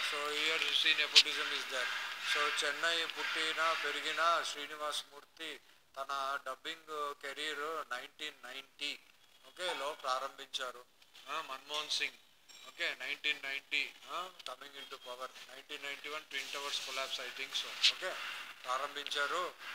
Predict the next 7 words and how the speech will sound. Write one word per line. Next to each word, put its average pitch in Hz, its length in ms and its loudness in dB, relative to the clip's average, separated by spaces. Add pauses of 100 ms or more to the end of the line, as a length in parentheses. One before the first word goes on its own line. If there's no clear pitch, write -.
(180)
ముఖ్యంగా 165 540 2
తమిళనాడు, 151 1120 2
తమిళ 147 340 0 (840)
అగ్రహ-, 143 520 4 (500)
అగ్ర 160 240 4
హీరో 156 460 4
సూర్య, 151 680 6